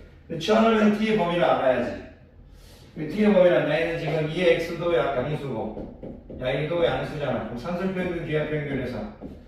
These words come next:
A 플러스 B는 이 루트 A, B지. 두 개 곱한 거잖아, 이렇게. 곱한 거잖아.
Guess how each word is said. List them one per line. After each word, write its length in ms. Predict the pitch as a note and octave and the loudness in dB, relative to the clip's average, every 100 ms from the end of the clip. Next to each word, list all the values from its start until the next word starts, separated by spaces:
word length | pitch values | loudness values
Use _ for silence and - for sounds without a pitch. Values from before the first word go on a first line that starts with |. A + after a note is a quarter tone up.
| - - - - | -10 -10 -12 -10
A 360 | - D3 E3 - | -4 -2 -2 -4
플러스 460 | E3 D#3+ D#3+ - C#3+ | 2 4 4 0 -6
B는 420 | C#3+ B2 A#2+ - - - | -2 -2 -4 -10 -18 -10
이 140 | D3 | -6
루트 300 | D#3 - - | -4 -6 -6
A, 360 | D3 C#3+ C#3+ B2+ | -4 -4 -4 -4
B지. 400 | B2+ G#2+ - - - - - | -4 -6 -8 -14 -20 -20 -14
두 60 | C#3+ | -6
개 120 | D#3 | -4
곱한 340 | - D3 D3+ | -4 -4 -4
거잖아, 360 | C3 A#2+ - - | -2 0 0 0
이렇게. 400 | - - - - - - - - - - - - - - - - - - | -4 -6 -12 -16 -20 -20 -20 -20 -20 -20 -16 -14 -14 -18 -18 -20 -20 -14
곱한 300 | - C#3+ B2 | -8 -6 -4
거잖아. 300 | G#2 G2+ | -4 -6